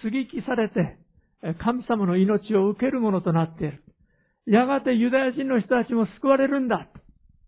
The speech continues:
神様の賜物と証明は変わることがない。そのように語っています。で、ユダヤ人の人たちが心を堅くなにしたのは、一時的なことであると。それは異邦人の人たちが、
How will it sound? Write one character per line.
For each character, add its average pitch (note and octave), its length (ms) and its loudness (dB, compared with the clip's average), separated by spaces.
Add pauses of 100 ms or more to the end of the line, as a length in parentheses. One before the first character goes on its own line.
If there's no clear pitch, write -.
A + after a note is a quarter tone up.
(640)
神 C4 300 -2
様 B3 180 -4
の G#3 140 -2
賜 A#3+ 260 2
物 B3 240 2
と A3 140 6
証 A3+ 260 4
明 A3+ 200 4
は G#3+ 140 2
変 B3 140 2
わ C4+ 80 4
る C#4 80 2
こ C#4 120 -2
と C#4 80 2
が B3 100 2
な G#3+ 220 2
い。 D#3+ 80 -4 (1080)
そ A3 80 -2
の B3 80 -2
よ D4 80 -4
う C4+ 60 -4
に G#3+ 60 -4
語 F3 120 -2 (100)
っ E3 100 -2
て D3+ 120 -4
い C#3+ 80 0
ま C3 160 -6
す。 - 40 -20 (800)
で、 - 160 -2 (520)
ユ A3+ 140 4
ダ C#4 80 6
ヤ C#4 120 4
人 C#4 120 -2
の C4 100 4
人 B3 160 4
た A#3 80 2
ち B3 80 2
が G#3+ 100 4
心 B3+ 460 0
を A3+ 60 0
堅 A#3+ 280 -2
く C4 80 -4
な B3 100 2
に A3 140 2
し - 100 -10
た A#3 140 2
の G#3+ 140 4
は、 D#3 340 0 (540)
一 G3+ 160 -2
時 C4 240 -4
的 C4+ 180 -4
な B3+ 100 -6
こ C4 100 -6
と C4 100 -6
で A#3 100 -2
あ G3+ 140 -6
る F3+ 80 -14
と。 - 100 -20 (600)
そ B3 80 -4
れ B3 80 2
は A#3 60 2
異 A3+ 220 4
邦 D4 280 0
人 C4 200 -4
の A3+ 120 2
人 A3+ 180 -2
た G3+ 140 -2
ち - 120 -10
が、 D3 260 -4